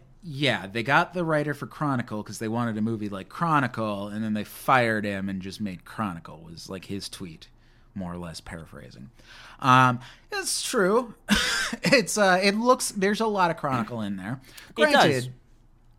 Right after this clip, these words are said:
Speaker 1: Chronicle, um, if you take out the found footage element, it's just kind of a
Speaker 2: Generic story?
Speaker 1: generic story.
Speaker 2: Yeah.
Speaker 1: I mean, it, like, I wouldn't
Speaker 2: There's nothing really special about it, is what we're saying.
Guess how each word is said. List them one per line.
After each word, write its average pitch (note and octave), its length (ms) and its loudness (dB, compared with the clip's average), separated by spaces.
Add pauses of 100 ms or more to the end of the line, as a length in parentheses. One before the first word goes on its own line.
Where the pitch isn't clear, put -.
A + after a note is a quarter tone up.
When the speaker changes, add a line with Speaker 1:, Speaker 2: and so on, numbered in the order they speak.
(280)
Speaker 1:
Chronicle, F#3 640 2
um, A#2 500 -2 (160)
if C#3 200 -10
you D3 80 -10
take F#3 340 -4
out C3+ 300 -2 (100)
the G#2+ 380 -6 (520)
found D3 360 0
footage D#3 320 -2
element, G#2+ 260 -4
it's - 220 -14
just - 240 -10
kind B3+ 200 -4
of F#3+ 120 -4
a A2+ 80 -2
Speaker 2:
Generic C3+ 580 -2
story? A#3+ 320 -2
Speaker 1:
generic C#3 420 -4
story. C#3+ 520 -2
Speaker 2:
Yeah. C3 120 -4
Speaker 1:
I C3 40 -6
mean, C#3+ 180 -4
it, C#3 140 -10 (120)
like, C#3+ 140 -4
I D3 120 -2
wouldn't F#3 220 0
Speaker 2:
There's A#3 100 2
nothing G4 280 2
really C#4+ 160 2
special - 480 4
about C3+ 260 8
it, A2+ 80 0
is B2+ 80 -2
what C#3 120 -2
we're C3+ 80 -4
saying. B2 460 -8